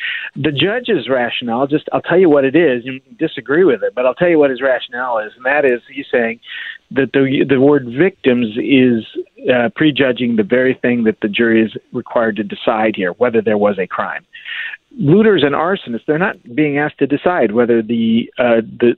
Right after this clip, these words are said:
the deceased individuals were looters and arsonists, so it's not prejudging it. But nonetheless, you're right.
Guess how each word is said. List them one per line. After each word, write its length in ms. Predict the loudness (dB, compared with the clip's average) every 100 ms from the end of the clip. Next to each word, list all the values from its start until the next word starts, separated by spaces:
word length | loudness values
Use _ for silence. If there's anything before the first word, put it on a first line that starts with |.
| 0
the 100 | -2
deceased 380 | -2 -2 -2 2
individuals 580 | 2 4 2 4 2 4
were 160 | 2 0 0
looters 280 | 2 2 -2
and 100 | -4
arsonists, 500 | -2 -2 -4 -8 -2
so 100 | 0
it's 140 | 0 0
not 180 | -4 -4
prejudging 640 | 0 0 2 0 0 -4 -12
it. 100 | -16 _ _
But 140 | -2 -2 -4
nonetheless, 540 | -4 2 2 2 0 -2
you're 100 | 2
right. 340 | 2 0 -6